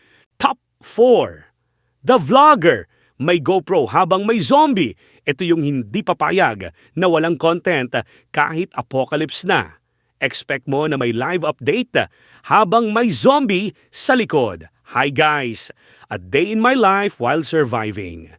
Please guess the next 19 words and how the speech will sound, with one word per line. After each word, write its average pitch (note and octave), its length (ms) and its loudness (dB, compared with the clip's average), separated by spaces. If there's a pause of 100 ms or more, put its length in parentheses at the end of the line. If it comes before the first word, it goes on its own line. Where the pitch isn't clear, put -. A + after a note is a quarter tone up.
(360)
Tip, C#4+ 320 2 (560)
okay E3+ 320 0
silang E3+ 260 -2
kasama E3 540 0
kung E3+ 160 -2
gusto D3+ 240 -8
mong D#3+ 240 -4
ma-document C#3+ 640 -2
ang C3 160 -6
journey C#3 480 -4
mo. F#3 320 0 (320)
May A#2 160 -6
chance F#3 400 -6
ka G#3+ 160 -2
pang B3+ 240 -2
sumikat C#4+ 720 -2
kung F3+ 240 -2
mabuhay C#4 560 0
ka. F2 400 -8